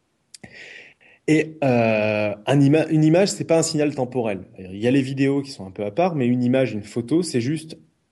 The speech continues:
une, euh, des pixels pris à un instant donné. Quand on appuie sur l'appareil photo, l'intensité lumineuse qui rentre dans chaque pixel est enregistrée. Donc on a une sorte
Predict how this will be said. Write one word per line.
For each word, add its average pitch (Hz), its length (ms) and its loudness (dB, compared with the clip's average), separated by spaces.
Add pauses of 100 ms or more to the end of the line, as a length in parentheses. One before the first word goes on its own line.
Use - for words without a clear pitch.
(140)
une, 165 140 4
euh, 131 260 4
des 151 120 2
pixels 156 460 -2
pris - 160 -4
à 151 60 2
un 139 80 0
instant 131 260 -4
donné. 107 280 -6
Quand - 200 -8
on 135 60 2
appuie 135 180 0
sur 147 140 -2
l'appareil 110 260 0
photo, 127 460 -6 (340)
l'intensité 190 640 0 (120)
lumineuse 151 400 -2
qui 160 140 -8
rentre 131 220 -2
dans 123 100 -2
chaque 127 220 -10
pixel 170 320 -4
est 160 120 -2
enregistrée. 120 500 -4
Donc 92 200 -14
on 131 60 -2
a 131 40 2
une 143 100 0
sorte 147 240 -4